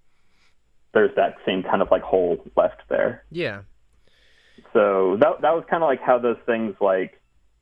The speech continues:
Speaker 1: wove together, I feel like, over, like, the three years we were working on it.
Speaker 2: Right. Yeah, and,
Speaker 1: Uh,
Speaker 2: well, one of the things that I thought was interesting, um, about it is how it,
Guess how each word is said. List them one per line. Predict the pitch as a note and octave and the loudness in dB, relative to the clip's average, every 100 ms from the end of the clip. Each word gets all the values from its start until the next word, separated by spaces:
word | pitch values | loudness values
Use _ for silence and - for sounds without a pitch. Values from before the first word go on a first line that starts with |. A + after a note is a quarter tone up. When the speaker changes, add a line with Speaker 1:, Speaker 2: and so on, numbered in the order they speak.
| _ - | _ -14
Speaker 1:
wove | G#2+ G2+ F#2+ F#2+ | 0 2 2 -2
together, | G2+ F#2+ G2 B2 C#3 D3+ - - | -4 2 2 2 -2 -4 -12 -8
I | D3 | -4
feel | E3 D#3+ | 2 2
like, | D#3+ D#3 | 2 -2
over, | D#3 D#3 | -4 0
like, | D3+ D3 | -2 -2
the | |
three | - D#3+ D#3 | -4 0 2
years | D3+ | 2
we | D#3 | 2
were | D#3 | 0
working | D#3+ D#3+ E3 F3 | 2 0 -2 -2
on | F3 F3+ | 0 0
it. | E3+ - | -4 -8
Speaker 2:
Right. | D3 C3+ G#2+ - B2+ _ _ _ _ _ _ _ _ _ _ _ _ - - B2+ | -6 -6 -6 -12 -20 _ _ _ _ _ _ _ _ _ _ _ _ -20 -20 -2
Yeah, | A#3+ | 0
and, | - | 0
Speaker 1:
Uh, | - C3 C3 _ | -2 -8 -14 _
Speaker 2:
well, | F#3 A3+ | -4 0
one | E4+ | 0
of | C#4+ | 0
the | |
things | B3+ A#3+ G3 | -4 -4 0
that | F3+ D#3+ | 0 0
I | E3+ | -2
thought | G3 F3 | -2 -2
was | E3 C#3+ | -2 -4
interesting, | E3+ G3+ F3 E3 C#3+ - - - | -6 -6 -8 -8 -8 -12 -20 -8
um, | C#3+ C3 B2 C#3 _ _ _ | -6 -6 -8 -14 _ _ _
about | D#3 B2+ E3 G3+ | -10 -4 0 0
it | E3 C3 | -2 -6
is | A#2+ | -10
how | C3 D3+ C#3 | -6 -6 -6
it, | C3+ | -10